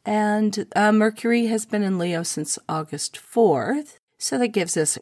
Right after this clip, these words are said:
couple of weeks. It's been moving pretty quickly. So it didn't spend a ton of time in Leo,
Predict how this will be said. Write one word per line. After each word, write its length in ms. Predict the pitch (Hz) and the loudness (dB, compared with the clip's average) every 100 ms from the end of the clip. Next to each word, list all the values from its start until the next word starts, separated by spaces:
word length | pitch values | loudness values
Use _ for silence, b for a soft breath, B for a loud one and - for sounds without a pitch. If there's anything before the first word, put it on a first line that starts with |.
| - | -12
couple 360 | - 254 247 | -4 -2 0
of 100 | 170 | 0
weeks. 380 | 160 190 120 - | 4 4 4 -2
It's 160 | - - | -8 -6
been 220 | 220 202 | -2 0
moving 280 | 180 175 156 | 0 -2 -4
pretty 200 | 175 160 | -6 -8
quickly. 500 | - 143 - 160 190 _ _ | -6 -10 -8 -12 -12 _ _
So 320 | - 202 190 | -2 0 2
it 80 | 175 | 2
didn't 200 | 233 240 | 2 2
spend 280 | - 247 220 | 2 2 2
a 60 | |
ton 340 | 214 - 320 349 | 0 0 2 2
of 120 | 208 | 0
time 300 | - 180 151 | -2 -2 0
in 140 | 139 | -2
Leo, 400 | 127 123 117 220 | -4 -6 -8 -8